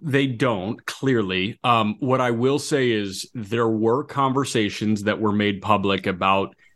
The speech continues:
them exploring the San Jose area for a ballpark. Also, a waterfront property in Oakland that had renderings done last year. Saw those. They looked excellent. But, like,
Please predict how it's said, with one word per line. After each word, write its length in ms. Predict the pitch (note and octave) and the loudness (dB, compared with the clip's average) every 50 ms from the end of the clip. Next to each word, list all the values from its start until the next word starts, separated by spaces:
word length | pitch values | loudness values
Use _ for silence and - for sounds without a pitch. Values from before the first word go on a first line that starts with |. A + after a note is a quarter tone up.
| _ - | _ -12
them 340 | G2+ F#2 G2 A2 A2 A2+ A2+ | -8 -2 0 2 2 2 0
exploring 680 | A2+ A2 - - - - - A2+ G#2+ A2 G#2+ G#2+ G#2+ G2+ | -2 -2 -4 -6 -4 -2 0 2 2 2 2 2 0 0
the 100 | F#2+ F#2 | -2 -4
San 340 | - - - A2 G#2 G#2+ G2+ | -4 0 0 0 2 2 0
Jose 500 | F#2+ A2 A2 F#2+ F#2 G#2+ G#2 G2+ G#2 - | 2 0 0 2 2 0 2 2 0 0
area 480 | - F#2+ F#2 F#2 F2+ F2 F2 F2 F#2 | 0 0 0 2 2 2 2 0 0
for 320 | F#2+ - - - G2+ F#2+ F#2+ | -2 -4 -2 0 2 2 2
a 40 | F2+ | 2
ballpark. 640 | E2 F#2+ F2 F2 F2 - - F#2+ F2 F2+ F#2 - - - | 0 0 0 0 -2 -2 -2 0 2 2 0 -2 -4 -4
Also, 400 | A2+ A#2 C3 C3+ - - B2+ A2+ | 0 0 0 0 0 -2 0 0
a 80 | G#2 G2 | 0 0
waterfront 680 | F#2+ F#2+ F#2+ G2 G#2+ A2+ A2+ A2 - - A#2 A2+ A2 | -2 -2 -2 0 0 0 0 -2 0 -2 -4 -4 -2
property 400 | - A#2 A2 A2 - A2+ G#2+ G#2 | 0 0 0 2 2 0 0 0
in 100 | G2+ G2 - - | 0 -2 -2 0
Oakland 420 | A2 A2+ A2 - A#2+ A2 G2+ F#2+ | 0 0 0 0 0 0 2 2
that 80 | F#2 F2 | 0 -2
had 320 | - - A2 G#2 A2 G2 | -2 -2 -2 -2 -2 0
renderings 560 | G2+ G#2+ G#2 G#2+ G2+ G#2 G2+ G2 F#2+ F#2 F#2 | 0 0 0 2 2 2 0 0 0 -4 -6
done 560 | - - A2 G2+ G#2 A2+ B2 D#3 F#3+ F#3 F#3 - - - _ - | -6 -4 -2 0 0 0 0 0 0 -2 -6 -10 -20 -20 _ -8
last 500 | F2+ F2+ F2+ G2 A#2+ B2+ - - - - | -2 2 2 2 2 2 0 -6 -6 -4
year. 460 | G2 G2 G2+ A2 C3+ E3+ G3 F#3 - - - _ _ | -4 -2 0 2 2 0 0 -4 -8 -18 -20 _ _
Saw 340 | - - - - C3+ B2 B2+ | -14 -10 -4 -2 -2 0 0
those. 260 | A#2+ B2 A#2 A2+ G2+ | 0 0 -2 -2 -2
They 120 | - A#2 G#2 | -4 -4 -2
looked 320 | A2 A#2 A2 - - - - | 0 0 0 -2 -4 -12 -4
excellent. 680 | - C3+ C#3 - - - - G#2 G2 F#2+ F2+ F2+ F#2+ - - - - - - - | 0 0 0 0 0 0 0 2 2 2 0 0 -4 -8 -12 -20 -20 -20 -12 -4
But, 320 | - A2+ A2 C3 A#2+ - - | -2 2 2 2 0 0 -2
like, 280 | C3+ A#2 G2 F2 - | -2 -2 -2 -2 -6